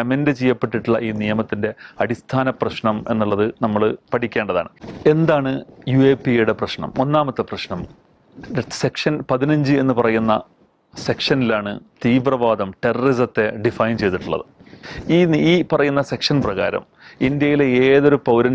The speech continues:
ചെയ്യുന്ന ഒരു സാധാരണ പ്രവൃത്തി അത് ഭീകരവാദമായിട്ട് ചിത്രീകരിക്കാനും അങ്ങനെ ലേബൽ ചെയ്ത് അതിനെ മുദ്രയടിച്ച് അവർക്ക് ജാമ്യം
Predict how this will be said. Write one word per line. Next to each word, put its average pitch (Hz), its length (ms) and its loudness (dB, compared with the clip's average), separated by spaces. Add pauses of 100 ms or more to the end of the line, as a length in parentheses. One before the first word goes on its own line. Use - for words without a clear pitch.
ചെയ്യുന്ന 110 320 2 (420)
ഒരു 139 100 2 (100)
സാധാരണ 143 540 2 (100)
പ്രവൃത്തി 113 380 -2 (360)
അത് 123 120 0 (300)
ഭീകരവാദമായിട്ട് 120 1040 2 (380)
ചിത്രീകരിക്കാനും 117 760 0 (360)
അങ്ങനെ 131 220 0 (180)
ലേബൽ 131 340 2 (120)
ചെയ്ത് 107 240 2 (420)
അതിനെ 117 240 0 (180)
മുദ്രയടിച്ച് 113 640 -2 (420)
അവർക്ക് 117 360 -2
ജാമ്യം 123 320 0